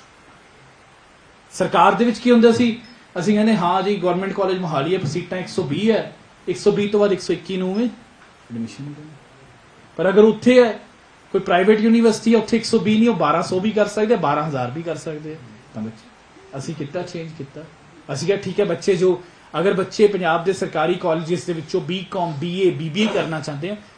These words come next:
ਤਾਂ seat-ਾਂ ਡਬਲ ਕਰੋ।" ਤਿੰਨ ਤਿੰਨ, ਚਾਰ ਚਾਰ ਗੁਣਾ ਵੀ ਕੀਤੇ, ਉਹਦੇ ਨਾਲ ਬੱਚੇ ਵੱਧ ਗਏ। ਇਹ ਵੀ ਕਾਰਨ ਰਿਹਾ, ਉਹ ਪਹਿਲਾਂ ਕਿਸੇ ਨੇ ਗੌਰ ਹੀ ਨਹੀਂ ਕੀਤੀ। ਤੇ ਆਉਣ ਵਾਲੇ ਸਮੇਂ 'ਚ ਹੁਣ ਅਸੀਂ ਜਿਵੇਂ ਜਿਵੇਂ ਆਹ ਸਰਵੇ ਆ ਰਿਹਾ, ਉਵੇਂ ਉਵੇਂ ਅਸੀਂ ਹੋਰ ਆਈ ਟੀ ਆਈਜ਼ 'ਚ ਅਠਾਈ ਹਜ਼ਾਰ ਸੀਟ ਸੀਗੀ ਜੀ,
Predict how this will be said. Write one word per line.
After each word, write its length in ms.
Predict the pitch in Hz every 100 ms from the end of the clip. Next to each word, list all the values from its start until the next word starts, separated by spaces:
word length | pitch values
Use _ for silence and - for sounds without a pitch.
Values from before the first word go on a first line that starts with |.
| -
ਤਾਂ 80 | 180 196
seat-ਾਂ 220 | - 196
ਡਬਲ 260 | 165 170
ਕਰੋ।" 240 | 170 151 160 - - - - -
ਤਿੰਨ 160 | 226
ਤਿੰਨ, 240 | 220 247 233
ਚਾਰ 300 | 233 185 196
ਚਾਰ 200 | 233 220
ਗੁਣਾ 260 | 214 214
ਵੀ 100 | 214
ਕੀਤੇ, 260 | 202 165 202
ਉਹਦੇ 140 | 202
ਨਾਲ 120 | 208
ਬੱਚੇ 280 | 170 - 175
ਵੱਧ 200 | 165 160
ਗਏ। 140 | 165 165 - - - - _ - - - - - -
ਇਹ 120 | 160 185
ਵੀ 120 | 226
ਕਾਰਨ 320 | 202 165 170
ਰਿਹਾ, 100 | 180
ਉਹ 60 | 180
ਪਹਿਲਾਂ 240 | 175 185
ਕਿਸੇ 220 | 165 180
ਨੇ 140 | 175 160
ਗੌਰ 180 | 143 156
ਹੀ 80 | 160
ਨਹੀਂ 100 | 160
ਕੀਤੀ। 320 | 143 151 143 - - _ _ _ _ - -
ਤੇ 80 | 165 156
ਆਉਣ 160 | 170
ਵਾਲੇ 140 | 196 202
ਸਮੇਂ 240 | 202 202
'ਚ 100 | 202
ਹੁਣ 120 | 202
ਅਸੀਂ 180 | 190 208
ਜਿਵੇਂ 280 | 139 190 208
ਜਿਵੇਂ 220 | 208 208
ਆਹ 120 | 190
ਸਰਵੇ 380 | 202 196 180 208
ਆ 120 | 202
ਰਿਹਾ, 200 | 196 180 180 - - 175
ਉਵੇਂ 180 | 202
ਉਵੇਂ 120 | 196 185
ਅਸੀਂ 180 | 196
ਹੋਰ 260 | 147 147 165 - - - - - - - - - - 147
ਆਈ 160 | 185
ਟੀ 200 | 208 220
ਆਈਜ਼ 200 | 214 151
'ਚ 180 | - - 120 - - - - -
ਅਠਾਈ 400 | - - 208 247
ਹਜ਼ਾਰ 220 | 233 226
ਸੀਟ 260 | 220 185 160
ਸੀਗੀ 300 | - 107 113
ਜੀ, 100 | 127